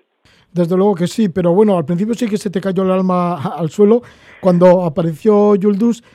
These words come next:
con zapatos negros de tacón y además varias bolsas de comida para empezar el viaje, porque ella decía que, como has comentado, pues que no ibais a encontrar comida en, en algunos de los sitios que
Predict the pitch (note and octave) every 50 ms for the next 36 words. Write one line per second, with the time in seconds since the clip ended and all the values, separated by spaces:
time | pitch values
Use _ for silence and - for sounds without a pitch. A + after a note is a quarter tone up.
0 | _ _ _ _ - F3 E3 D#3+ E3+ D3 F#3+ F#3 E3+ G3+ F#3 F#3+ G3+ F#3+ G3 G3
1 | F#3+ F3 G3+ F3+ G#3+ G3+ - A#3 A#3+ B3+ C4 C4 C4 - F3+ E3 E3 E3 E3 F3
2 | G3 G3 E3 D#3+ F3+ F#3+ F#3+ G3 F#3+ F3+ F3+ G3+ F#3 G3+ G3 E3+ G#3 F#3 G#3 G#3
3 | G#3+ A#3 A#3+ A#3 F3+ G3+ F3 D#3+ D#3+ E3 - G3+ F#3+ E3 E3 G3 G#3+ C#3 F3+ D3
4 | D#3 C#3+ E3 E3 E3+ F3+ F3+ E3 - G#3+ F3+ - F#3+ E3+ D3 - - - - _
5 | _ - - D#3+ E3 E3+ - F#3 F#3 F#3 F#3 E3 G3+ G3+ G#3 A3 - - - -
6 | - - - D#3+ - F#3 F3+ G3+ G3+ G#3 G3+ F#3 E3 F3 D#3+ F3 F3 - F3+ F3
7 | F#3 F3+ E3+ E3+ E3+ F3 E3+ E3+ E3 D#3 D#3+ F3+ E3+ E3 D#3+ E3 D#3+ C#3+ - E3+
8 | D#3 D3+ - - E3+ D#3+ D#3 D3+